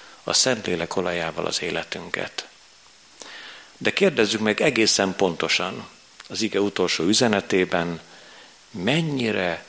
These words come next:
szeret minket az Isten. Mondtuk is már, hogy sokkal egyszerűbb lenne a megrepett nádat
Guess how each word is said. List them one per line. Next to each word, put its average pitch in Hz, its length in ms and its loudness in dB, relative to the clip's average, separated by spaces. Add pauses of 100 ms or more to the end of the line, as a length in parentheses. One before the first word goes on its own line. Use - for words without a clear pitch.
szeret 107 760 -2
minket 87 480 -6
az 78 120 -6
Isten. 87 540 -4 (2500)
Mondtuk 175 380 2
is 107 160 2
már, 123 380 2 (840)
hogy 107 460 4 (380)
sokkal 117 340 2
egyszerűbb 92 440 4
lenne 92 460 2
a 92 500 2 (120)
megrepett 87 840 0
nádat 90 720 0